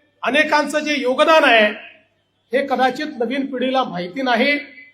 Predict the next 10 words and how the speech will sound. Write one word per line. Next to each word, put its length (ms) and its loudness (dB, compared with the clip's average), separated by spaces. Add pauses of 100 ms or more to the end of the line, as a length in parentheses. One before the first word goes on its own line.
(120)
आणि 120 -2
म्हणून 320 0
अशा 260 -4
प्रकारच्या 600 -6
कार्यक्रमांच्या 800 -4
माध्यमातनं 840 -2 (640)
ते 80 -2
योगदान 640 2 (720)
नव्या 300 2
पिढीपर्यंत 720 -2